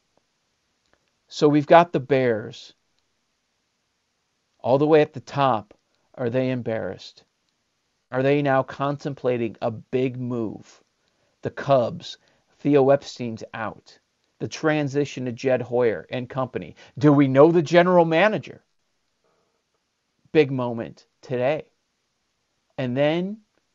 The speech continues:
twenty-four hours from now, what's gonna happen with the Bulls? They have the four.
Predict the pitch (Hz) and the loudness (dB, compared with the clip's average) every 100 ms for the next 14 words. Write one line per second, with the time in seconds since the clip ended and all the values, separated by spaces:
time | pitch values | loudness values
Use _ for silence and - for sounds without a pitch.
0 | _ - 131 147 180 175 185 170 170 190 | _ -12 -6 -4 -2 -2 0 2 4 2
1 | 196 - 139 123 113 107 107 123 _ _ | 0 -8 -8 -6 -6 -6 -8 -12 _ _
2 | _ _ 123 151 175 208 170 156 165 165 | _ _ 2 2 2 -2 -2 0 0 0
3 | 160 147 151 147 123 156 175 - - - | -2 -2 -4 -4 -2 -2 -2 -4 -10 -20
4 | _ _ _ - 151 160 143 135 - 165 | _ _ _ 0 2 4 0 -4 0 2